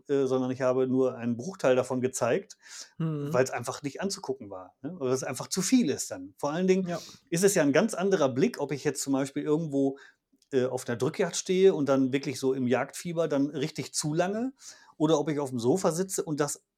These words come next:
Speaker 1: einfach mal so angucke, ne? Also
Speaker 2: Ja.
Speaker 1: das ist ja eine ganz andere, eine ganz andere Sichtweise und, ähm,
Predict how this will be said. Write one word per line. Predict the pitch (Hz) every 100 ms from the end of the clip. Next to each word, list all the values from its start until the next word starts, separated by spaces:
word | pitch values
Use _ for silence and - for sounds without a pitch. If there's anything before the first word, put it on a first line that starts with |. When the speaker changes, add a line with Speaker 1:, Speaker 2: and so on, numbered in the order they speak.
| _
Speaker 1:
einfach | 143 143
mal | 139 139 139
so | 143 143 143 _ _
angucke, | 160 160 117 92 -
ne? | 120 180 - _
Also | 127 123
Speaker 2:
Ja. |
Speaker 1:
das | 123 127
ist | 170
ja | 135
eine | 131
ganz | 135 185
andere, | 185 202 190 170
eine | 147 131
ganz | 151 156
andere | 147 135
Sichtweise | 131 190 190 131 110 120 131
und, | 135 135 135
ähm, | 143 131 123 120 120